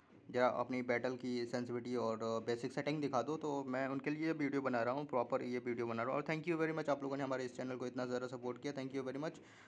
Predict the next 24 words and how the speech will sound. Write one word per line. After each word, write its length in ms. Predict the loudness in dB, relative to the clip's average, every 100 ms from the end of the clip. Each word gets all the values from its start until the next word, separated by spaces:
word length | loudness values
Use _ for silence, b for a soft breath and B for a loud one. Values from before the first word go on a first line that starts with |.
| B
once 520 | 4 4 2 -6 -4
again। 240 | -2 0 -2 -4 -8
और 460 | 0 2 4 2
वन 200 | 2 2
के 140 | 4 0
की 200 | 0 -4
फिर 400 | 0 0 0 -6 -4
हमारा 260 | 0 2
ये 180 | 2 2
target 380 | 2 2 2 0
रहेगा, 220 | 0 2
जैसे 240 | 0 0 0
multiplayer 560 | 0 0 0 2 2
में 220 | 2 0
हमारा 260 | 0 2 2
टारगेट 380 | 2 0 0 0
था 100 | 0
वन 180 | 2 0
के 180 | 0
view 240 | 0 0 -2
और 180 | 0 0
पाँच 280 | 0 0
सौ 80 | -2
लाइक, 220 | -2 -2